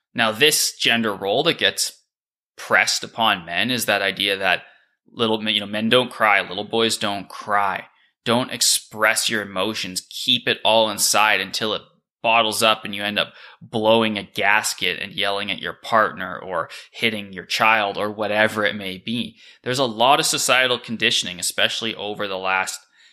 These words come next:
fifty years, that we as masculine leaders are breaking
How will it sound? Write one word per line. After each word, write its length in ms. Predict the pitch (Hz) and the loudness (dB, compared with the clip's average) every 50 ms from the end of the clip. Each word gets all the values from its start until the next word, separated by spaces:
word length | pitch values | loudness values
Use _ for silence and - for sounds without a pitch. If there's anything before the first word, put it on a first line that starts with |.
| _ _ _ _ - - - | _ _ _ _ -20 -8 0
fifty 340 | - 127 123 - - - 120 | 2 2 2 2 -2 -6 -6
years, 800 | 104 95 90 - 65 107 110 123 156 175 147 107 98 104 - - | -6 -6 -10 -14 -10 -6 -4 -2 0 0 0 -2 -2 -4 -6 -2
that 280 | 110 104 95 95 87 - - - - _ _ _ _ _ | 0 2 2 2 0 -2 -14 -20 -20 _ _ _ _ _
we 160 | - 117 131 | -2 2 2
as 100 | 139 120 | 2 2
masculine 540 | 113 113 110 113 110 - - - 107 98 98 | 4 2 2 2 2 0 -2 -2 -6 -8 -6
leaders 340 | 95 123 151 143 127 107 - | -2 -2 0 0 0 -2 -2
are 220 | 104 92 90 - _ - | -2 -4 -6 -8 _ -12
breaking 540 | 80 98 113 139 143 - - 90 80 - | -4 0 0 0 0 0 -6 -12 -14 -18